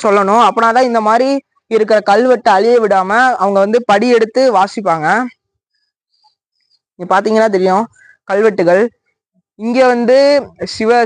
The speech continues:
சிவனோட சன்னதி, இங்க வந்து அம்மனோட சன்னதி. அப்படின்னா இங்க யாரோட சன்னதியா இருக்க வாய்ப்பு இருக்குன்னா, இங்க வந்து முருகப்பெருமானுடைய சன்னதி இருந்திருக்குங்க.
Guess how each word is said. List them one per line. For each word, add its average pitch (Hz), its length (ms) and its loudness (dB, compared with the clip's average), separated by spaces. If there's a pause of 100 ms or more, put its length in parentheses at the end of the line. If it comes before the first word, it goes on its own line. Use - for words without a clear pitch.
சிவனோட 240 260 0
சன்னதி, 214 540 -2
இங்க 208 260 -2
வந்து 220 200 0
அம்மனோட 214 380 2
சன்னதி. 175 640 -2
அப்படின்னா 196 320 -2
இங்க 202 260 0
யாரோட 208 440 2
சன்னதியா 190 500 -2
இருக்க 180 300 -2
வாய்ப்பு 180 340 -2
இருக்குன்னா, 156 400 -2 (480)
இங்க 220 300 -2
வந்து 208 400 0
முருகப்பெருமானுடைய 208 960 -2
சன்னதி 202 440 -4
இருந்திருக்குங்க. 185 520 -4